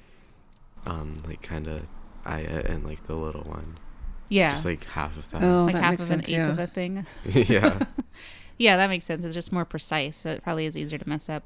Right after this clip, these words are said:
Speaker 3: I guess I hadn't thought about that. That's probably true. Yeah, you have a lot more forgiveness if you have a larger amount of everything.
Speaker 2: Yeah. Let's
Speaker 3: So
Speaker 2: all just make whole cakes.
Speaker 3: All right. Maybe talk to your dad about making an angel food cake.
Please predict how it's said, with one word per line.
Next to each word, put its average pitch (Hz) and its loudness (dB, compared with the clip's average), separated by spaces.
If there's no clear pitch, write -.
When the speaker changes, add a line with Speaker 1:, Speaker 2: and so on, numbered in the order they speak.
Speaker 3:
I 254 2
guess 277 -2
I 214 -2
hadn't 185 -4
thought 160 -2
about 160 -6
that. 143 -6
That's - -8
probably - -8
true. - -10
Yeah, 175 -4
you 175 -6
have 190 -6
a 175 -6
lot 139 -6
more 151 -4
forgiveness 156 -6
if 156 -10
you 151 -6
have 156 -8
a 151 -8
larger 160 -8
amount 165 -6
of 165 -10
everything. 165 -8
Speaker 2:
Yeah. 165 -10
Let's - -14
Speaker 3:
So 294 0
Speaker 2:
all 254 4
just 190 -6
make 175 -6
whole 165 -4
cakes. - -14
Speaker 3:
All 220 -2
right. - -4
Maybe 233 2
talk - -6
to - -10
your 214 -2
dad 190 0
about 170 -2
making 180 -4
an 165 -4
angel 175 -4
food - -6
cake. - -8